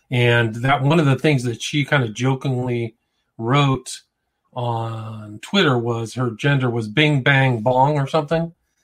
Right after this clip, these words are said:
and kind of making fun of it. And she, they let her, literally showed up with, like, a full-on army of people to see why she said that. So they really sniffed her out, and she had to sit down. And, um,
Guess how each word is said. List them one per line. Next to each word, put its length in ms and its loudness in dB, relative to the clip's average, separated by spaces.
and 100 -8
kind 160 2
of 80 2
making 300 0
fun 260 0
of 80 0
it. 180 0
And 160 -4
she, 360 -4
they 260 -2
let 220 0
her, 120 -2
literally 460 -2
showed 400 -2
up 220 2
with, 120 -6
like, 220 -6
a 40 -10
full-on 680 -2
army 340 6
of 140 -2
people 360 0
to 460 -4
see 300 0
why 280 6
she 220 -4
said 340 -2
that. 260 -14
So 140 -4
they 120 -2
really 280 -2
sniffed 420 -4
her 200 -2
out, 240 6
and 120 -12
she 100 -4
had 120 -6
to 60 -16
sit 340 -8
down. 400 -6
And, 180 -20
um, 480 -4